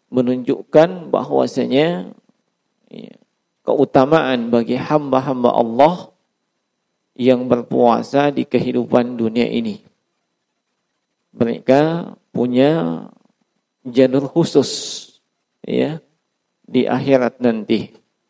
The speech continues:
Nah, dan ini juga mengisyaratkan bahwa hamba-hamba Allah yang berpuasa di dunia itu akan masuk ke dalam syurga.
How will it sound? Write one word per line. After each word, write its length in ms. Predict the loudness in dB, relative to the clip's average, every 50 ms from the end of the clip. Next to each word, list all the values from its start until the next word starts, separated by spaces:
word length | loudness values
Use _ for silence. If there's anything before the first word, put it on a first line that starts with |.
| _ _ _ _ _ _ _ _ _ _ _ _ _ _ _ _ _ _ _ -12 -8
Nah, 480 | -2 0 0 0 0 0 -2 -4 -6 -10 -18 -20 _ _ _ -16
dan 360 | -4 0 2 2 2 2 -2 -4 -6 -6 -8 -8 -10 -14 -18 _ _ _ _
ini 200 | -2 0 0 2 4
juga 240 | 4 4 6 4 4
mengisyaratkan 1200 | 4 2 0 0 -6 -4 0 0 2 2 2 0 -2 _ 0 2 2 2 0 -6 -12 -12 -14 -18 _ _ _
bahwa 400 | -4 -4 -2 0 2 0 0 0
hamba-hamba 640 | 0 -2 -2 0 2 0 0 0 0 -4 -2 -2 -2
Allah 380 | 0 -2 0 2 2 2 2 0 -6
yang 480 | -4 -4 -4 -4 -4 -8 -12 -20 -20 _
berpuasa 720 | -8 -6 -6 -6 -4 0 2 2 2 2 0 0 0 2
di 80 | 2 0
dunia 480 | 0 -2 -2 0 2 2 2 2 0 -4 -8 _ _ _ _ _ _ _ _ _ _ _ _ _ -10
itu 160 | -6 0 4 4
akan 320 | 4 4 2 0 -2 -2
masuk 480 | 0 0 -2 0 0 -2 -2 0 0 0
ke 0 |
dalam 480 | 0 2 2 2 2 2 -2 -6 -10 -14 _ _ _ _ _ _ _ _ _ _ _ _ _ _ -8
syurga. 480 | 0 4 4 4 4 4 0 0 -2